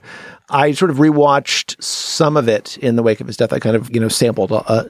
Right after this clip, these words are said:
several of his movies when I was writing an obituary for him. And you mentioned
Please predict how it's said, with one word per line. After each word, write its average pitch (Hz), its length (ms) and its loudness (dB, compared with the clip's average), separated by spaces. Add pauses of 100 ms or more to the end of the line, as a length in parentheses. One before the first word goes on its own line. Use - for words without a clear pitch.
(120)
several 117 580 -2
of - 180 -2
his - 460 -6
movies 123 380 2
when 107 100 0
I 107 40 0
was 104 260 -4
writing 113 320 0
an 117 60 -2
obituary 113 400 0
for 117 220 -2
him. 107 140 -2
And - 100 -2
you 117 80 0
mentioned 113 400 -2